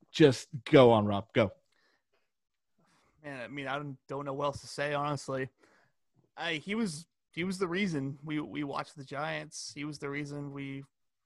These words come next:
Speaker 2: you know, got, one of the main reasons we even got in, into baseball in, in the, in the first place. You know, I can't imagine being a five-year-old and flipping on, you know,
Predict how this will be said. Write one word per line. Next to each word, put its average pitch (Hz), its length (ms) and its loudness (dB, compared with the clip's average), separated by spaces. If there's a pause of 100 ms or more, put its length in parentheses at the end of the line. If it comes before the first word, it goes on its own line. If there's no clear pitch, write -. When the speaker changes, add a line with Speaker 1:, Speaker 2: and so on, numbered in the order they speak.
(320)
Speaker 2:
you 135 100 -12
know, 135 260 -10 (1300)
got, 143 240 -4 (500)
one 175 180 -2
of 147 60 -8
the 143 100 -6
main 160 120 -2
reasons 147 200 -4
we 143 120 -4
even 147 180 -8
got 143 160 -6
in, 143 220 -10
into 156 180 -12
baseball 131 400 -12
in, 135 160 -14
in 139 160 -16
the, 131 140 -14
in 151 80 -14
the 131 80 -14
first 156 260 -10
place. 127 340 -12
You 135 120 -14
know, 131 240 -8 (460)
I 165 120 0
can't 196 160 -2
imagine 160 320 2
being 151 160 -4
a 135 40 -4
five-year-old 143 640 0
and 135 220 -8 (120)
flipping 156 300 -6
on, 143 340 -4 (640)
you 147 80 -8
know, 131 260 -6